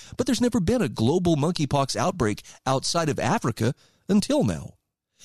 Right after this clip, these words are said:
In the exact week of the exact month predicted by the biosecurity folks in their pandemic civiliz-, simulation. Take these guys to Vegas." And finally, from the Brownstone Institute,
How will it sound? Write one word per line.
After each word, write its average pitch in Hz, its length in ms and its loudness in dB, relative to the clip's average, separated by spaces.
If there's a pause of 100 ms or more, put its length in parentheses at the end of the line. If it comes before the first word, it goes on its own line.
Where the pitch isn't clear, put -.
(120)
In 151 140 2
the 117 140 2
exact - 500 -4
week 175 220 0
of 151 80 -2
the 98 100 0
exact 127 460 -4
month 151 240 0
predicted 120 400 -4
by 135 160 0
the 190 80 0
biosecurity 185 760 0
folks 160 260 0 (280)
in 196 180 4
their 202 140 2
pandemic 147 500 0
civiliz-, 135 540 0
simulation. 160 760 2 (720)
Take 185 260 0
these 180 200 0
guys 156 320 0
to 135 80 0
Vegas." 113 600 -2 (1600)
And 127 160 0
finally, 165 300 2
from 143 160 0
the 107 60 0
Brownstone 120 500 0
Institute, - 500 -4